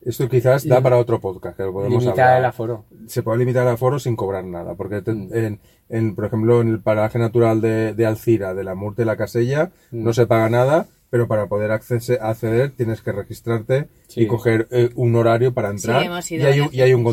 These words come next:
Speaker 1: control de acceso,
Speaker 2: Mm.
Speaker 1: y no se paga nada. No es que ocho euros no es dinero, ni ocho, ni diez, ni cinco, ni dos.
Speaker 2: Mm.
Speaker 1: Pero para algo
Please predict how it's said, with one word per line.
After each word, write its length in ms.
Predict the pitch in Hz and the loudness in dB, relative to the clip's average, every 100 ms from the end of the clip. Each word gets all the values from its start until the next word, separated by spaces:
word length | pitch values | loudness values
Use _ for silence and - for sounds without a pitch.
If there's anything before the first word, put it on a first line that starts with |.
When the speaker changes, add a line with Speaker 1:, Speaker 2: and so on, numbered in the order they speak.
| 113 | 0
Speaker 1:
control 200 | 104 98 | -2 -4
de 60 | |
acceso, 420 | 90 - 82 127 107 | -6 -8 -12 -10 -8
Speaker 2:
Mm. 100 | 107 | -6
Speaker 1:
y 80 | |
no 120 | 104 101 | -6 -8
se 120 | 95 | -10
paga 280 | 92 90 87 | -10 -10 -12
nada. 260 | 80 82 - _ _ - | -16 -20 -20 _ _ -4
No 300 | 117 139 165 | 2 4 4
es 100 | - | 2
que 280 | 160 147 - _ _ | 0 0 -4 _ _
ocho 280 | 131 120 143 | -2 2 2
euros 240 | 135 139 | 2 2
no 140 | 123 | 2
es 60 | 120 | 0
dinero, 340 | 117 104 98 98 | -2 -4 -6 -8
ni 140 | 104 | -4
ocho, 240 | 120 120 | -4 -2
ni 140 | 127 117 | -2 0
diez, 320 | 113 123 135 | 2 4 2
ni 160 | 120 104 | -2 -4
cinco, 320 | 113 113 123 | -6 -2 -2
ni 100 | 104 | -2
dos. 180 | 92 120 | -4 -4
Speaker 2:
Mm. 120 | 110 - _ _ _ _ _ _ _ | -6 -12 _ _ _ _ _ _ _
Speaker 1:
Pero 280 | 123 117 113 | -2 0 0
para 340 | - 110 113 | -2 0 4
algo 460 | 131 143 120 104 98 | 4 4 2 0 -4